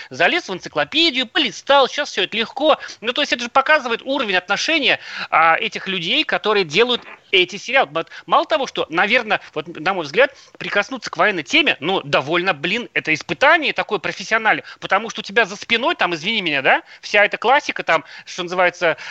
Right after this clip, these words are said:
вот, которую мы, м, так сказать, перечисляли, и ты идешь, там, понятно, что ты снимаешь для телевидения, раньше для телека так много не снимали, но ты, блин, вот, вот, что называется, ну, ты немножко-то поимей совесть. Я поэтому полностью разделяю, э, так сказать, вот эти, вот это вот такие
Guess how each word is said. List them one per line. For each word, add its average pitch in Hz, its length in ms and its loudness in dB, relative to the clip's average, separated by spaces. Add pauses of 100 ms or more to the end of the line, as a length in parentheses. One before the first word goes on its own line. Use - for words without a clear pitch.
(120)
вот, 151 260 -2
которую 175 320 0
мы, 165 160 2
м, 139 240 -10
так 170 100 -6
сказать, - 80 -14
перечисляли, 208 500 2 (140)
и 196 220 -2
ты 240 260 2
идешь, 214 320 0
там, 175 160 2
понятно, 208 340 -2
что - 140 -16
ты 170 80 -12
снимаешь 170 320 -2
для 131 120 -10
телевидения, 240 500 0
раньше 175 260 2
для 160 140 -2
телека 160 320 -6
так - 180 -2
много 151 160 -6
не 147 80 -6
снимали, 233 460 2 (240)
но 156 160 -4
ты, 214 180 -4
блин, 185 420 0
вот, 143 280 -4
вот, 139 240 -4
что 185 140 0
называется, 156 800 2
ну, 151 160 -4
ты 170 100 -4
немножко-то 185 580 0
поимей 165 320 2
совесть. 151 380 0 (220)
Я 165 100 2
поэтому 220 360 0
полностью 226 360 2
разделяю, 175 460 2 (320)
э, 143 240 2
так 131 160 0
сказать, 147 300 -6
вот 143 180 -4
эти, 151 120 0
вот 143 160 -6
это 147 140 -4
вот 131 140 -2 (180)
такие 147 380 0